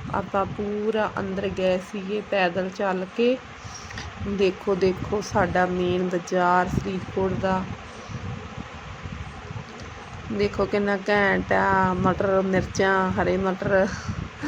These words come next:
ਪਏ ਨੇ। ਆ ਐਕਟਿਵਾ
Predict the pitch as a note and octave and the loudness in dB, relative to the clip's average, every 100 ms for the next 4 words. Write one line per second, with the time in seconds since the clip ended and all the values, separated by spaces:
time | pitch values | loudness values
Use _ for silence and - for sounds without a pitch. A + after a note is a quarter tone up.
0 | D4 A#3+ - - - - G#3+ G#3+ G#3+ G#3+ | -6 -8 -8 -10 -12 -4 2 4 4 2
1 | G#3+ G#3 A3 - - - - - - - | 0 -2 -6 -8 -8 -8 -8 -10 -12 -12
2 | - - - - G#3+ G3+ G3 A3 G#3+ G#3+ | -14 -16 -8 2 4 4 4 2 4 4
3 | G#3+ | 2